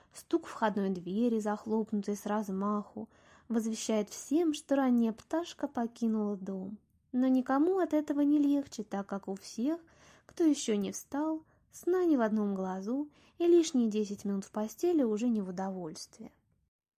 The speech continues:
Ранние пташки бывают разные. Я знала таких, с кем раз в три месяца будешь принимать лекарства, укрепляющие нервную систему. Свистун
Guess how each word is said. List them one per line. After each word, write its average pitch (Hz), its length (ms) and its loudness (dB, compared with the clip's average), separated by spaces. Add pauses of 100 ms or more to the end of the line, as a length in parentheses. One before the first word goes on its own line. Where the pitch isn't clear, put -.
(160)
Ранние 214 500 0
пташки - 480 -6
бывают 247 480 0
разные. 208 640 -2 (380)
Я 220 200 2
знала 214 340 2
таких, 214 500 0 (260)
с - 140 -20
кем 285 260 4
раз 320 320 4
в - 60 -16
три 269 180 0
месяца 269 520 2
будешь 302 360 0
принимать 240 460 2
лекарства, 226 680 -2
укрепляющие 233 720 0
нервную 226 420 2
систему. 214 760 -4 (560)
Свистун 220 960 2